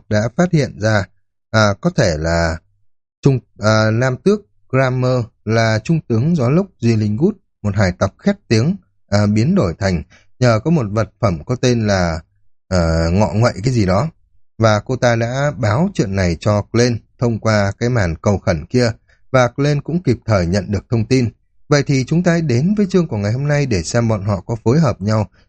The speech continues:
bắt được Di Linh Gút hay không. Gã này muốn làm cái trò gì, còn ta thì lại nên làm thế nào đây? Mấy ngày gần đây ta thử nghiệm làm nghi thức hiến tế mà không dùng tới vật liệu có linh tính, phát hiện có thể tạo ra một cánh cổng,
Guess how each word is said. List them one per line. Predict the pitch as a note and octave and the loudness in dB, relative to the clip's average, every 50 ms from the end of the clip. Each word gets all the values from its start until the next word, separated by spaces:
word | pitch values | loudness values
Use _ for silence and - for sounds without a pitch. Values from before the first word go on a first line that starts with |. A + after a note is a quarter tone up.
| _ | _
bắt | - E3+ G3 G3 - | 0 0 0 0 0
được | D3+ A2+ - - | -4 -6 -6 -4
Di | - A2+ A2 | -2 -2 0
Linh | A2 G#2+ G#2 G#2+ | 0 0 0 0
Gút | D#3 F3+ F3 | 0 0 0
hay | D3 A2+ G#2+ | -2 -4 -4
không. | - C3 B2+ A2+ - - _ _ _ _ - - _ _ _ _ _ _ _ _ _ _ _ _ _ _ _ _ _ _ _ _ - C#3 | -2 -2 -2 -2 -4 -8 _ _ _ _ -20 -20 _ _ _ _ _ _ _ _ _ _ _ _ _ _ _ _ _ _ _ _ 0 2
Gã | D3+ F3+ | 2 4
này | G3 F3+ C3 A#2+ | 4 2 2 2
muốn | A2+ A2 A#2+ D#3+ G3 G#3 | 0 0 0 0 2 2
làm | F3 A#2 G2+ G2+ | 0 0 -2 -2
cái | - E3 - | -4 -4 -2
trò | - A#2+ G#2+ F#2 | 0 0 0 0
gì, | F#2 G#2 G2+ F#2 - - _ _ _ _ | 0 0 0 0 -4 -6 _ _ _ _
còn | C#3+ C#3+ C#3 C#3 | -2 0 0 0
ta | - F3 F3 F3+ F3+ F#3 | 0 2 2 2 0 0
thì | - A#2+ | -2 -2
lại | A2 G#2+ G#2+ | -2 -2 -2
nên | G2+ A2+ A#2+ A#2+ A#2 A2 | -2 -2 -2 0 0 0
làm | G2+ F#2 E2+ D#2 | 0 -2 -2 -2
thế | - E3 | -2 0
nào | D#3+ C#3 F2 D#2+ | 0 0 0 0
đây? | E2+ A#2 B2 A#2 - - _ _ _ _ _ - _ _ | 0 0 0 0 -2 -6 _ _ _ _ _ -20 _ _
Mấy | D#3+ G3 A3 | 0 0 2
ngày | G#3 F3+ C#3 A#2 | 2 0 -2 -2
gần | B2+ B2 C3 | -4 -4 -2
đây | D3 E3+ F3 E3+ | 0 0 0 0
ta | - F3+ F3 F3 | 0 -2 -2 -2
thử | - D#3 A2 F2+ | -2 -4 -4 -2
nghiệm | F2+ G2+ A2 G#2 - F#2+ | -2 -2 -2 -4 -4 -4
làm | G2+ F#2+ E2+ E2 F#2 | -4 -2 -2 -2 0
nghi | G#2+ A2 A2 | 0 0 0
thức | - G3 - - | 0 -2 -2 0
hiến | - A#2 C#3+ D#3+ | -2 -2 -2 -2
tế | - A2+ A2 C#3 F3+ A3+ A#3 - | -2 0 0 0 0 0 -2 -2
mà | F3 C#3+ C3 C3 | -2 0 0 0
không | B2 - - F#3+ F#3 F3+ F#3 - _ - | -2 -2 -2 0 0 0 -2 -6 _ -2
dùng | A#2 A#2+ A2 G2 - | 0 0 0 0 0
tới | - G#2+ C#3 F#3 | 0 0 0 0
vật | F3+ E3 - - - | 0 -2 -4 -4 -2
liệu | A2 A#2 A2 - - _ _ | -2 -2 -2 -2 -6 _ _
có | - F#2+ F#2 G#2+ C#3 | -2 -2 0 0 0
linh | C#3+ C3 A#2+ A2+ | 0 0 -2 -2
tính, | - - G#2+ C#3 F#3 A3+ - _ - - - _ _ - | -2 0 0 0 0 -2 -4 _ -20 -20 -20 _ _ -2
phát | G#3+ G3+ | 0 2
hiện | G3 F3+ D3 A2+ A2+ | 2 2 0 -2 -6
có | - F#3+ G3 | -8 -6 -2
thể | D#3+ A2+ F#2 | -2 -2 -2
tạo | - A2+ G#2+ G2+ - - | -2 -2 -2 -2 -4 -4
ra | A#2+ C3 | -4 -2
một | A#2+ G2 F2+ - | -2 -2 -2 -2
cánh | - A2 C#3+ F3+ F#3 | -2 0 0 0 2
cổng, | - B2 G2 D#2+ | 2 0 0 0